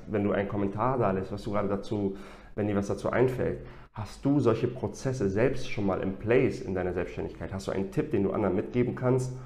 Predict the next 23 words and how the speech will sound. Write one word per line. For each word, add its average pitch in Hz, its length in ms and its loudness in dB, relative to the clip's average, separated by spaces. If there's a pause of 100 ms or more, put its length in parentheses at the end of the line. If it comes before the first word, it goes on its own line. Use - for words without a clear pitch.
(200)
oder 107 120 4
eine 98 160 4
Frage? 131 460 2
Kommentiere 107 680 0
gerne. 98 360 2 (920)
Wenn 107 140 4
du 104 80 4
selber 117 460 4
mal 95 180 4
schauen 127 380 4
möchtest, 95 500 0 (160)
wie, 107 880 -2 (840)
welche 113 240 2
vorhandene 110 400 4
Energie 98 240 2
du 135 180 4
vielleicht 98 380 0
hast, - 160 -6
die 101 60 0
du 95 80 2
noch 95 180 2
nicht 151 300 2
ausschöpfst - 560 0